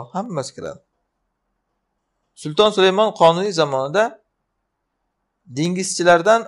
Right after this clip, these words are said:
Xoyriddin Barbarus va uning ukasi Aruj Barbarus ikkalasi maydonga chiqib keldilar. Bu ikki shaxsiyat aslida nasroniy bo'lgan va Ija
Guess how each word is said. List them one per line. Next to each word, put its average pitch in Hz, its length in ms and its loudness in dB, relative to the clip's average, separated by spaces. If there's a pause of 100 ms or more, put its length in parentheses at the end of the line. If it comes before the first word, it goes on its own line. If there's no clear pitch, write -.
(120)
Xoyriddin 180 800 2
Barbarus 160 500 4 (720)
va 147 140 2
uning 190 280 -2
ukasi 170 440 2 (540)
Aruj 170 340 4 (140)
Barbarus 160 500 4 (540)
ikkalasi 156 420 0
maydonga 139 380 -2
chiqib - 200 -16
keldilar. 95 360 -8 (1160)
Bu 160 100 -8
ikki 208 180 -8
shaxsiyat 165 540 -2 (360)
aslida 170 440 0 (300)
nasroniy 156 600 0
bo'lgan 87 260 -12 (1200)
va 143 180 6 (720)
Ija 175 320 2